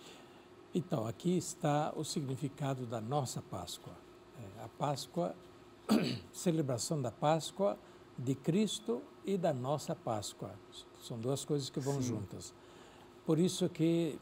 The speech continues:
Speaker 1: eh, na noite da Vigília Pascal, ontem à noite, foi lembrado o batismo.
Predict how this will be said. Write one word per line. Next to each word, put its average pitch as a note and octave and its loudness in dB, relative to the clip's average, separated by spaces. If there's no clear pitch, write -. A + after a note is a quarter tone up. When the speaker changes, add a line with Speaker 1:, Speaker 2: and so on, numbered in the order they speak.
Speaker 1:
eh, B2 2
na G#2+ -4
noite A#2+ 2
da A2 -6
Vigília C#3 0
Pascal, C#3+ 0
ontem C3 -2
à G2+ -4
noite, A#2+ -4
foi F3 6
lembrado D3+ 2
o - -4
batismo. C#3 0